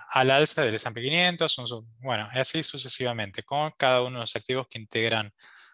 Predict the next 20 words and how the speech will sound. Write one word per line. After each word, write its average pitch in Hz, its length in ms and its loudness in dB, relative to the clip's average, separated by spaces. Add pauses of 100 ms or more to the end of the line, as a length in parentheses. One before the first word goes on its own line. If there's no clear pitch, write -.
(120)
nuestro 113 320 -8
portafolio. 98 760 -8
Cada 175 280 8
uno 170 180 2
de 165 40 2
esos 160 300 0
subportafolios 175 960 0
está 139 240 -2
constituido, 139 680 -2 (600)
a 117 80 -6
su 131 140 -4
vez, 151 300 2
por 160 360 2 (400)
distintos 156 600 0
sistemas 165 920 0 (680)
que 156 420 2 (1040)
tienen 156 420 2
lógicas 131 400 -2
distintas 147 840 0 (1040)
y 180 380 2